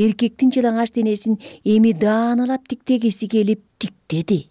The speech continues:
Адам бүйүрү бир козголуп алса, акылга да, эркке да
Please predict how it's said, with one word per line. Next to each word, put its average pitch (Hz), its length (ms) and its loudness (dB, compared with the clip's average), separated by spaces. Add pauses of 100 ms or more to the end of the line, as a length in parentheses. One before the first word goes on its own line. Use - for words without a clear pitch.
(140)
Адам 185 560 0
бүйүрү 190 400 0
бир 240 320 0
козголуп 208 480 -4
алса, 208 400 -2 (320)
акылга 214 580 0
да, 196 300 -2 (260)
эркке 247 600 0
да 226 300 -2